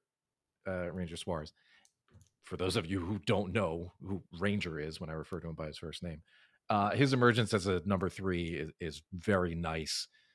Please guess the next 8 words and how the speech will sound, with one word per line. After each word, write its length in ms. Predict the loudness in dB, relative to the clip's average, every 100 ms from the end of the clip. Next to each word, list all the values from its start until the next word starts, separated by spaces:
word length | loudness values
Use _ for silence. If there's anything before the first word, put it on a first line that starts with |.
| _ 6
Taijuan 220 | 8 8
Walker 260 | 6 4 0
is 120 | 0
a 60 |
nice 360 | -2 -2 -2 -4
and 80 | -10 _
capable 540 | -6 -2 -2 -2 -6 -6
pitcher. 560 | -6 -6 -4 -4 -4